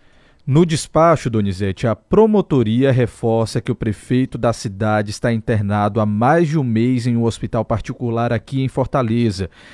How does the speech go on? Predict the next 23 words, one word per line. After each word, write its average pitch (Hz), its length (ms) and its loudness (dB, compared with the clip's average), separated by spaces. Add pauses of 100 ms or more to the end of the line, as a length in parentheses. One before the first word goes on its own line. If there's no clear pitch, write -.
(300)
Segundo 139 400 0
o - 20 6
regimento 131 560 4
interno 123 340 2
da 110 140 2
Câmara 123 340 0
de 113 120 -4
Vereadores 107 500 0
de 101 120 -6
Tianguá, 113 520 0
o 127 80 0
prefeito 135 500 -2
da 120 120 0
cidade 117 400 -2
não 151 320 2
pode 139 480 2
se - 100 -4
ausentar 123 500 0
sem 135 200 -4
autorização 127 640 -2
da 123 120 0
Casa 123 300 0
Legislativa 127 840 0